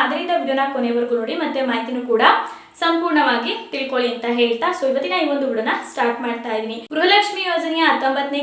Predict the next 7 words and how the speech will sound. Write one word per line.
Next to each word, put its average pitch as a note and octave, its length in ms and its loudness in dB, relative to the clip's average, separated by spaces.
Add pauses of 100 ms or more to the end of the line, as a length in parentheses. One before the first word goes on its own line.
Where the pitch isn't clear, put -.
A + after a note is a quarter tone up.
ಕಂತಿನ B3+ 320 -2
ಹಣಕ್ಕೆ B3+ 340 -2
ಸಂಬಂಧಪಟ್ಟಂತೆ A#3 800 -2 (520)
ಅಂದ್ರೆ C#4 160 2 (100)
ಮಹಿಳಾ C#4+ 300 2
ಮತ್ತು C#4+ 160 0 (100)
ಮಕ್ಕಳ D#4 260 -2